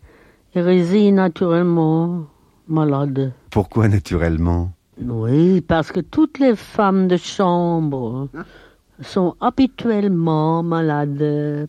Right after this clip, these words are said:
Speaker 1: pendant une traversée aussi longue. Mais la pauvre Rézy, en étant malade, elle avait perdu ses dentiers, à jamais victime des vagues.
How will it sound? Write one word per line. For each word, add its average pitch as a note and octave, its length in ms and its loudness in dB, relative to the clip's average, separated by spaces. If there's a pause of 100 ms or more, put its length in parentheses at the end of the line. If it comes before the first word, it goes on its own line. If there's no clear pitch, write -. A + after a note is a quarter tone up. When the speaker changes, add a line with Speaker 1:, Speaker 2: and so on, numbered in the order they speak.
Speaker 1:
pendant D#3 360 0
une D#3 160 0
traversée D#3+ 640 0
aussi F3+ 340 2
longue. E3 720 0 (1300)
Mais G3+ 140 0
la G#3+ 160 0
pauvre A#3 600 2
Rézy, F#3 920 -2
en F#3 140 0
étant F#3 280 -2
malade, F3+ 840 -2 (1400)
elle G#3 180 0
avait G#3+ 240 4
perdu A3 400 4
ses A3+ 220 0
dentiers, G3 1120 0 (240)
à F3+ 100 -4
jamais G3+ 400 0
victime F#3+ 720 -2
des F3 100 0
vagues. F#3 640 -2